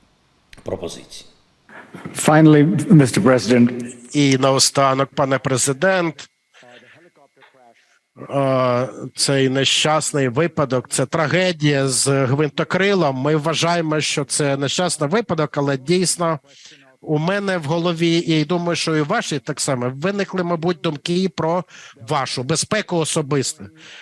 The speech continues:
Speaker 3: Як ви вважаєте, чи існують досі активні загрози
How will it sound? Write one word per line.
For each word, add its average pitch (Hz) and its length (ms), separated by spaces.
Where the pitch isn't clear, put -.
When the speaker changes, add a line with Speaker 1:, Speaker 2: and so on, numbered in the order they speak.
Speaker 3:
Як 170 260
ви 185 360
вважаєте, 151 920
чи - 160
існують 202 460
досі 175 500
активні 165 600
загрози 160 920